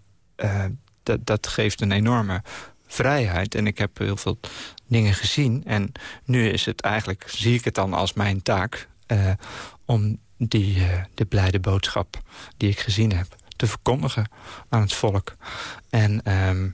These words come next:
dat doe ik, eh, dan met dit boek, onder andere. Dat doe ik met presentaties. En dat ga ik straks doen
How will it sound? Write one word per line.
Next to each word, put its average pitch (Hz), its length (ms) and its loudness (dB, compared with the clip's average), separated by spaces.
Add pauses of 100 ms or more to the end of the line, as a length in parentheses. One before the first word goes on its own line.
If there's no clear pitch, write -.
(140)
dat 104 180 -2
doe 104 160 4
ik, - 180 -4
eh, 95 200 2
dan 98 280 2
met - 260 0
dit 92 160 0
boek, 110 380 0
onder 117 240 0
andere. 123 220 0
Dat 117 100 -4
doe 92 100 0
ik - 60 -16
met 90 140 -4
presentaties. 113 840 -2
En 123 140 -2
dat 90 100 -2 (100)
ga - 300 -4
ik - 220 -4
straks - 440 -4
doen 98 220 2